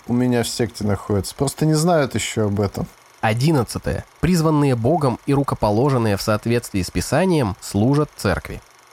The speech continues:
Speaker 2: Двенадцатое. Вера в возможность божественного исцеления, предусмотренного искуплением. Тринадцатое.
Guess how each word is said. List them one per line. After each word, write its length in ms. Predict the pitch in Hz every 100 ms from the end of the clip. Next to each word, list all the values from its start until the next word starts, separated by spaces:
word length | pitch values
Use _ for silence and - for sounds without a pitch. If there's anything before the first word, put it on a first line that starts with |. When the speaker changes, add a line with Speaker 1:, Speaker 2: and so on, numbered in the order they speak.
| -
Speaker 2:
Двенадцатое. 680 | 113 175 160 95 - - - - - -
Вера 380 | 104 135 185 147
в 100 | 123
возможность 640 | 123 120 127 175 151 127
божественного 640 | 117 110 131 - 127 123 120
исцеления, 760 | - - 135 135 101 62 101 -
предусмотренного 880 | 117 107 98 - 104 139 175 185 185 -
искуплением. 840 | 180 - 185 104 76 57 55 52 - - -
Тринадцатое. 720 | 127 180 202 104 - - 104